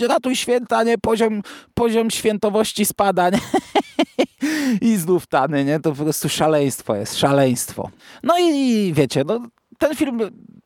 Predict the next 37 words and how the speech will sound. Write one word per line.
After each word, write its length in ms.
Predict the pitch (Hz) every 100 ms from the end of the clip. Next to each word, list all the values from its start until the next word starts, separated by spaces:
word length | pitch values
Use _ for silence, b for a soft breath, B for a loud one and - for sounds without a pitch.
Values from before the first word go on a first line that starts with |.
| -
też 220 | 294 240 240
nie 180 | 226
zaskakuje. 600 | 170 170 - 151 - 120
Wiadomo, 400 | 127 185 214 180
do 120 | 131 131
czego 240 | 127 127
mas-, 300 | 127 123 -
n-, 340 | 117 131 135
nas 180 | 147 139
to 100 | 156
ma 120 | 139
wszystko 340 | 123 143 - 135
doprowadzić. 580 | 127 135 123 139 180 - B B B
Wiadomo, 680 | 135 180 175 190 156 143 131
jaką 480 | 127 151 147 143 127
zmianę 480 | 123 139 147 143
mają 260 | 135 131 131
przejść 240 | 123 131
bohaterowie. 640 | 113 127 127 135 147 170 180 B B B
Wiadomo, 460 | 131 165 170 170
jak 140 | 156 -
to 100 | 147
ma 120 | 143
zostać 300 | 135 - 131
spuentowane, 680 | - 143 131 131 131 165
no 140 | 190 208
ale 180 | 202 202
to 140 | 208
nie 220 | 196 202
ujmuje 580 | 196 180 165 160 170 170
temu, 380 | - 147 156 151
że 240 | 127 135 143
to 140 | 143
jest, 320 | 131 135 - 135
e, 60 | 139 143 147 143 139
fantastycznie 720 | 180 190 240 311 294 156 139
zrobione. 500 | 123 113 110 -